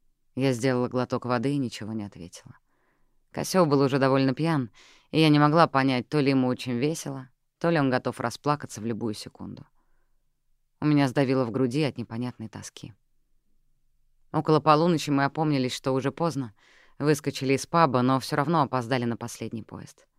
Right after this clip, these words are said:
Когда мы добежали до плохо освещённой платформы, я была уже без сил. Купив в автомате бутылку чая, я опустилась на скамейку и стала пить. «На, держи».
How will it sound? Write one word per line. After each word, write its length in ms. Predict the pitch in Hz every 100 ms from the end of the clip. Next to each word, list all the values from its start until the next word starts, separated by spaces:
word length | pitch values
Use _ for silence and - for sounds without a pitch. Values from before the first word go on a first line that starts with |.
| _ _ _ _ _ _ _ -
Когда 280 | 139 131
мы 120 | 135 131
добежали 440 | 127 131 143 127
до 120 | 120
плохо 280 | 131 131 -
освещённой 520 | 120 131 - 135 123
платформы, 600 | 120 131 - 165 147 123 - _ _ _ -
я 200 | 151 135
была 260 | 131 127
уже 200 | 123 120
без 180 | 117 120
сил. 260 | - 110 - _ _ _ _ _ _ _ _ _ _ _
Купив 360 | - 151 175 -
в 40 |
автомате 440 | 143 156 156 147 147
бутылку 460 | 139 147 143 147
чая, 500 | 143 185 170 139 127
я 360 | 127 147 139 131
опустилась 540 | - 139 - 131 120
на 80 | 120
скамейку 520 | - 117 127 131 -
и 60 | 147
стала 300 | - 113 104
пить. 340 | - - - _ _ _ _ _ _
«На, 440 | 196 208 175 139 120
держи». 500 | 147 180 156 139 123